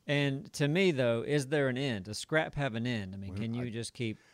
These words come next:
Speaker 2: I don't know. I did a little bit of a search. I haven't seen anything about it yet.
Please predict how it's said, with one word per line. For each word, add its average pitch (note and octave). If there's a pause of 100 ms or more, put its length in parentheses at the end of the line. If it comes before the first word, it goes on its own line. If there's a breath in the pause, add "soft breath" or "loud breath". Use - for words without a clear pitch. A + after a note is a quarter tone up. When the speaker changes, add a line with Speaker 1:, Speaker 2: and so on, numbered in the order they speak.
(140 soft breath)
Speaker 2:
I -
don't D#3+
know. D3+
I B2
did C3+
a B2+
little B2+
bit D3
of A#2
a G#2+
search. A2+
I A2+
haven't G#2+
seen G#2+
anything G2+
about G2+
it E2+
yet. A2+